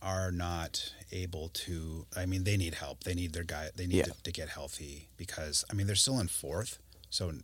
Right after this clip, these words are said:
Speaker 1: it's not time to
Speaker 2: Yeah.
Speaker 1: panic just yet. Um, but they're three and seven in their last ten. Um, yeah, and I think we all agree that everybody, <laughs> everybody in the N B A and all N B A fans want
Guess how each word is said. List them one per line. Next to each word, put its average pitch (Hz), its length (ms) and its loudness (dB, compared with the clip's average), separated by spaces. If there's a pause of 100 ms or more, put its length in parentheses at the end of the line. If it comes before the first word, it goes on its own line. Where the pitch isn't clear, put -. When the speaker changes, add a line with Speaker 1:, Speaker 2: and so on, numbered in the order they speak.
Speaker 1:
it's - 180 4
not 101 260 2 (120)
time 87 240 -2
to 82 80 -2 (120)
Speaker 2:
Yeah. 82 140 6
Speaker 1:
panic 107 240 0
just - 260 2
yet. 113 220 0 (520)
Um, 78 420 -2
but 95 160 0
they're 90 120 0
three 120 220 0
and 104 120 2
seven 82 300 2
in 82 80 -2
their 80 120 -2
last 76 320 2
ten. 78 380 -6 (640)
Um, 76 480 -4 (1040)
yeah, 76 400 -2
and 87 140 -2
I 87 80 0
think 107 380 0 (600)
we 95 180 0
all 80 220 0
agree 78 380 -4
that 71 260 -6 (100)
everybody, 90 440 0 (100)
<laughs> - 100 0
everybody 104 580 4
in 95 100 2
the 90 100 0
N 87 120 0
B 82 180 -2
A 80 240 -2
and 73 100 -6
all 90 220 0
N 90 120 0
B 80 200 -4
A 71 40 -6
fans 71 400 -4
want 69 300 -6